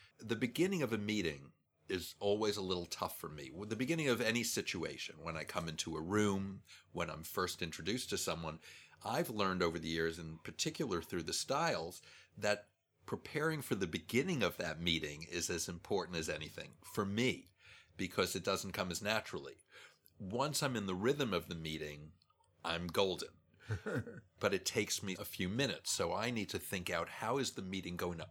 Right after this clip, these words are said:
Speaker 1: open?
Speaker 2: Yeah.
Speaker 1: Whereas others might say, "Oh, that's easy for me. I'm gonna ask them personal questions. It'll be great to get to know so-and-so better,"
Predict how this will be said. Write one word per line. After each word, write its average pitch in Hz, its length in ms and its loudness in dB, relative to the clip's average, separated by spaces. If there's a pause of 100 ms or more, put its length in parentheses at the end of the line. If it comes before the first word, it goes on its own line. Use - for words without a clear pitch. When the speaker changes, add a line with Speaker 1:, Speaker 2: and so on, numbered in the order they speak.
Speaker 1:
open? - 260 -4 (560)
Speaker 2:
Yeah. 127 220 2 (200)
Speaker 1:
Whereas 107 260 8
others 117 300 6
might 113 160 2
say, - 140 4
"Oh, 156 100 4
that's 143 260 4
easy 110 300 6
for 87 160 2
me. 78 220 2
I'm 78 180 2
gonna 80 240 -2 (240)
ask 90 260 6
them 82 100 -2
personal 85 360 -4
questions. 120 680 4
It'll 82 160 -2
be 82 120 -6
great 90 340 0
to - 80 -2
get 85 240 -2
to - 100 -2
know 85 580 4 (160)
so-and-so 85 680 4
better," 123 440 6